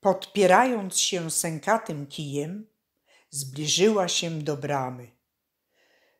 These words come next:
Witaj, dobry człowieczku! Przyszłam odwiedzić moją kumę.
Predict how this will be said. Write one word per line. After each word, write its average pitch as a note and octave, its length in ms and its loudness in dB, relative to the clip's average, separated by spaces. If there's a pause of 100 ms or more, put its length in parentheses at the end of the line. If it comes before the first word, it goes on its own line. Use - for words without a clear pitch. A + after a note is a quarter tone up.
(400)
Witaj, A3+ 1000 8
dobry F#3+ 540 6
człowieczku! F3+ 1700 2 (440)
Przyszłam G#3+ 840 8
odwiedzić F#3+ 880 4
moją G3 520 4
kumę. G3+ 680 4